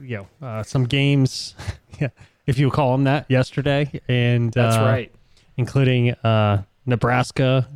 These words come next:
Speaker 1: falling on its face. I almost feel bad for 'em at this point, but they had years and years of dominance, so I really don't feel that bad. They can always, uh, rest on their laurels in, uh,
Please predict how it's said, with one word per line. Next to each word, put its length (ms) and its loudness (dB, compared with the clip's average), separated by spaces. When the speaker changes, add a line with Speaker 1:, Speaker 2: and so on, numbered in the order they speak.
Speaker 1:
falling 400 0
on 140 2
its 160 -4
face. 500 -6
I 140 -4
almost 260 -2
feel 140 -2
bad 280 -2
for 220 -4
'em 100 -2
at 120 -4
this 160 -10
point, 320 -6
but 80 -4
they 120 0
had 160 0
years 320 2
and 140 0
years 260 2
of 120 -4
dominance, 500 -4
so 240 -4
I 140 -6
really 280 -4
don't 220 -8
feel 140 -12
that 180 -10
bad. 340 -4
They 180 0
can 180 -6
always, 280 -6
uh, 220 0
rest 300 -6
on 100 -4
their 120 -4
laurels 580 -2
in, 260 -8
uh, 280 -8